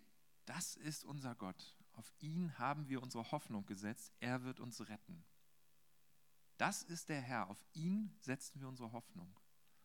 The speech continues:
Wir wollen jubeln und uns freuen über seine rettende Tat. Ja, die Hand des Herrn ruht auf diesem Berg. Moab aber wird an Ort und Stelle zerstampft,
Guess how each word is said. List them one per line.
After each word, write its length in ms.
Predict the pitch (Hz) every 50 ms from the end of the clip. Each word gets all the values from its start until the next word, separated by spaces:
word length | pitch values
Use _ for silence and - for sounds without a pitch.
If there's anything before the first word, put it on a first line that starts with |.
| - - - - - - -
Wir 120 | 120 117
wollen 200 | 139 156 170 160
jubeln 440 | 143 139 208 247 240 196 135 113 110
und 180 | 113 123 117 -
uns 200 | 139 151 - -
freuen 520 | - - - - - 156 170 185 175 160
über 220 | 135 135 135 135
seine 380 | 127 120 135 147 165 170 160 139
rettende 380 | 127 139 147 - 156 139 135 -
Tat. 440 | - - 131 113 95 95 - - - - - - - - - - - - - -
Ja, 340 | - 110 110 120 139 170 208
die 200 | 185 156 143 131
Hand 300 | - - 185 208 240 -
des 200 | 185 170 - -
Herrn 220 | 151 160 147 131 120
ruht 400 | 113 - - 190 226 - - -
auf 180 | - 139 143 -
diesem 360 | - - 160 165 165 165 147
Berg. 460 | - 135 131 113 95 87 - - - - - - - - - - - - - - - - - - - - - - - - - - - - - - -
Moab 440 | 123 147 185 190 123 101 - - -
aber 400 | 107 104 104 113 120 151 180 - - - - - - - -
wird 200 | 131 147 156 -
an 160 | - 131 - -
Ort 240 | - 135 151 170 165
und 100 | - 143
Stelle 380 | 131 - - - 147 151 151 147
zerstampft, 880 | - - 143 127 - - - - 113 95 92 92 92 - - - -